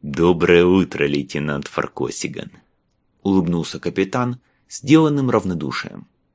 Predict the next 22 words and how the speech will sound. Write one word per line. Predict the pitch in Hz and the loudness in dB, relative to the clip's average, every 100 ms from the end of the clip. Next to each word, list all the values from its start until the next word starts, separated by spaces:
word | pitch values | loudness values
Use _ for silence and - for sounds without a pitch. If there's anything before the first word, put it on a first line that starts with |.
| _ _ _ | _ _ _
Его | 80 90 101 | -4 2 4
улыбка | 107 110 - 101 | 4 2 0 -2
сейчас | 98 95 87 | -2 -2 -2
была | 78 92 | 0 0
настолько | 90 95 - 80 73 73 | 2 -2 -2 -2 -2 -4
же | 69 | -4
отвратительной, | - 104 98 143 139 82 69 - _ _ _ _ _ - | -2 -2 -2 -2 -4 -6 -8 -12 _ _ _ _ _ -8
насколько | 127 123 156 156 | -4 0 2 2
настоящая | 156 147 - 131 104 - 104 | 0 0 2 4 4 2 -2
симпатичной. | - 95 87 - - - - _ _ _ _ _ _ _ _ _ | -2 -4 -6 -8 -12 -12 -14 _ _ _ _ _ _ _ _ _
«Доброе, | 90 113 104 98 95 92 _ | 4 6 6 4 0 -2 _
сэр», | - - 95 90 _ _ _ _ _ _ | -8 -2 0 -2 _ _ _ _ _ _
опасливо | - - 113 110 110 98 | -4 2 2 2 0 -2
кивнул | 95 90 80 80 | -2 -4 -4 -6
Майлз. | 73 65 - - - _ _ _ _ _ _ _ _ _ - | -6 -8 -10 -14 -18 _ _ _ _ _ _ _ _ _ -16
«Вижу, | 71 67 76 85 78 73 | -12 -6 0 0 2 2
острый | 76 76 - 71 | 2 0 -2 -2
приступ | - 78 71 - 71 | 0 0 0 -2 -4
воспаления | 71 - 76 73 71 73 | -4 -2 0 0 -2 -6
суставов | - 69 - 76 71 69 76 | -6 -6 -4 -2 -2 -4 -8
уже | 71 69 | -6 -6
миновал». | 69 71 73 87 78 | -6 -4 -2 0 0